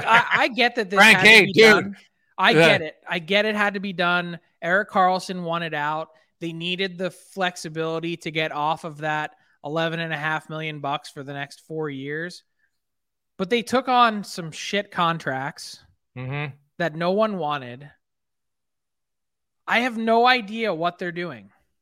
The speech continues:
Speaker 2: Well, I think they're gonna look and say, "We're hoping that Mike Hoffman is gonna get some, he could get first unit power play time in San Jose, and maybe he scores some goals. And,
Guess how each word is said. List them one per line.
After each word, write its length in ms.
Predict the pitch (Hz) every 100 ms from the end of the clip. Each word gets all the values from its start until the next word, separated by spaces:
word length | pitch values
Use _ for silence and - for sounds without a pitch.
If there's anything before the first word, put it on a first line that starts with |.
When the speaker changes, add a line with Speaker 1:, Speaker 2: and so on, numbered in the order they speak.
| _ _ _ _ _ _
Speaker 2:
Well, 160 | 180 -
I 140 | 165
think 280 | - 247 262
they're 100 | 240
gonna 220 | 214 190
look 320 | 156 180 -
and 160 | 185 160
say, 180 | 165 151
"We're 220 | 160 185
hoping 360 | 147 196 185 170
that 80 |
Mike 260 | 151 160 160
Hoffman 640 | 147 151 147 151 151 143 - _ _
is 80 | 127
gonna 160 | 160
get 180 | 151 160
some, 240 | 160 139 -
he 140 | 170 170
could 180 | 240 214
get 160 | 160
first 260 | 202 180 -
unit 200 | 165 135
power 240 | 143 143
play 220 | 147 147
time 280 | 139 139 135
in 60 | 135
San 260 | 143 135
Jose, 400 | 135 117 127 127
and 80 | 127
maybe 260 | 135 160 151
he 120 | 156
scores 420 | - - 147 147
some 180 | 143 143
goals. 360 | 127 131 135
And, 120 | 123